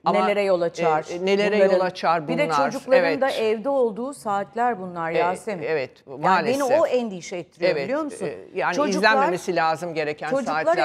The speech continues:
Speaker 2: en başta ailelerde böyle durumların normal olduğunu düşünmeye başlayacak diye
Speaker 1: Maalesef.
Speaker 2: korkuyorum ben.
Speaker 1: Şimdi efendim, Betül Yorulmaz, eşi Veysel Yorulmaz'ın kendisini aldattığını söyleyerek programa başvuruyor. E, genç adam, e, ikiz bebek sahibi Özge ile ilişkisini kabul ediyor. A-,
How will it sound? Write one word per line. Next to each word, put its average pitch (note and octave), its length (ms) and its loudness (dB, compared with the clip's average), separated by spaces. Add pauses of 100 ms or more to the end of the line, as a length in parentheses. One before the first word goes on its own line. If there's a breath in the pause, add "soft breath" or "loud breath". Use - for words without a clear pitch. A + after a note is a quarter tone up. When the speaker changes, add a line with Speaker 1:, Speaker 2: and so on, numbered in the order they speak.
(100)
Speaker 2:
en A#3 60 -2
başta A3 580 -2 (140)
ailelerde B3+ 800 0
böyle D4 320 -2
durumların A#3 540 -6
normal D4+ 460 2 (160)
olduğunu A3 460 -2
düşünmeye F3+ 500 -6
başlayacak E3 400 -4
diye C#3+ 220 0
Speaker 1:
Maalesef. D3+ 220 -4
Speaker 2:
korkuyorum D3 540 -6
ben. C3+ 80 -6
Speaker 1:
Şimdi A#3+ 200 -2
efendim, A3 320 -2
Betül B3+ 320 -4
Yorulmaz, A3+ 500 0
eşi G#3 380 -6
Veysel G3+ 440 -4
Yorulmaz'ın F3+ 540 -6
kendisini F#3+ 520 -8
aldattığını D3+ 560 -6
söyleyerek F3+ 600 -6
programa G3 500 -2
başvuruyor. C3 680 -4 (440 loud breath)
E, D#3 180 0
genç A3+ 580 -2
adam, D3 460 -4
e, D#3 160 0
ikiz A3 360 -10
bebek D#3 240 -4
sahibi C3 680 -4
Özge F3+ 420 -2
ile C#3 120 -6
ilişkisini D#3 560 -14
kabul F3+ 320 -6
ediyor. F#3 380 -4
A-, E3+ 180 0